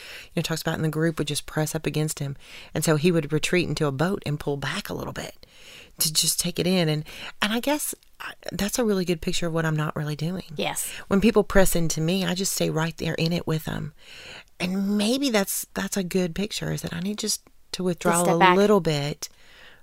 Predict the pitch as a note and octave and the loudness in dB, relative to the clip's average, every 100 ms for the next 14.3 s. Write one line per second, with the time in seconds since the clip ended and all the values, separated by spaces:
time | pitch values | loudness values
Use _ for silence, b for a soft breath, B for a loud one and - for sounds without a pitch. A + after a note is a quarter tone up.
0 | - D#3+ D3+ C#3+ C#3+ C#3 _ _ - - | -2 0 2 -2 -6 -10 _ _ -20 -20
1 | - - _ - A3 G#3 D3+ D3 - F3 | -20 -20 _ 0 4 4 4 0 -2 -4
2 | - G#3+ F#3+ D#3+ E3 D3+ D3 - D#3+ D3+ | 0 2 2 2 2 4 0 0 0 0
3 | - E3+ E3+ C#3+ C#3+ - E3 D#3+ D3 D3+ | 0 0 0 -2 -2 -2 -2 -2 0 -2
4 | D3+ F3+ D#3 C#3+ C#3+ - D3 D3+ - B | 0 0 0 -2 -4 -8 -8 -10 -10 B
5 | B B - D4+ E4+ C4+ A3 F#3 F3+ F3 | B B -6 -4 -4 -4 -2 -2 -2 -2
6 | - - E3+ - E3 F3 F3 D#3+ D3+ D#3 | -4 -4 -4 -2 -2 0 0 -2 -2 -4
7 | D3 - D3+ - G3 G#3 A3+ G#3 F3+ E3+ | -4 -6 -8 -6 -6 -6 -4 -4 -4 -4
8 | D#3 D#3 D3+ D#3 - - - - - - | -4 -4 -4 -6 -10 -20 -20 -20 -20 -12
9 | F3 B3 B3+ - - - b b - - | -4 -4 -4 -6 -8 -12 b b -8 -4
10 | G2 - E3+ D3+ D#3 A3+ G#3+ F#3 - E3+ | -4 -4 -6 -6 -6 -6 -4 -4 -4 -6
11 | - D#3+ E3 - G3 G3+ D#3 C#3+ D3+ D3 | -4 -4 -4 -6 -10 -8 -8 -4 -4 -6
12 | b b b b - - - - B B | b b b b -20 -20 -20 -20 B B
13 | B G3+ G#3+ G3 A3 - G3 G#3+ G3+ - | B 6 6 6 4 4 4 4 2 0
14 | C#2+ F#2+ - | -2 -4 -6